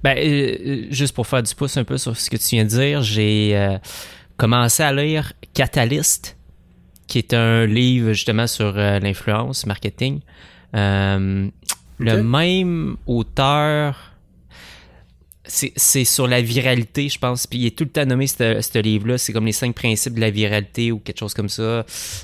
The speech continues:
Speaker 1: Euh,
Speaker 2: OK.
Speaker 1: en tout cas, Catalyst.
Speaker 2: Viralnomics.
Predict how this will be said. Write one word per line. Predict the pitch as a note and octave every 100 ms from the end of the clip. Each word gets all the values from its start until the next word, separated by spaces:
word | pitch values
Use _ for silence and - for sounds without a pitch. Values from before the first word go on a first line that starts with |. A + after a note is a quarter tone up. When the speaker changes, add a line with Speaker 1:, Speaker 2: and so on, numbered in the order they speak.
| -
Speaker 1:
Euh, | G2+ G2+ G#2 G#2 G2+ G2+ G2+ G2+ - -
Speaker 2:
OK. | G#2 G#2+ A2+ - - -
Speaker 1:
en | A#2+
tout | -
cas, | A#2+
Catalyst. | - E3+ E3+ C3+ B2 C#3+
Speaker 2:
Viralnomics. | A2+ A2+ A#2 A#2 A#2 A#2 A2+ C3 C#3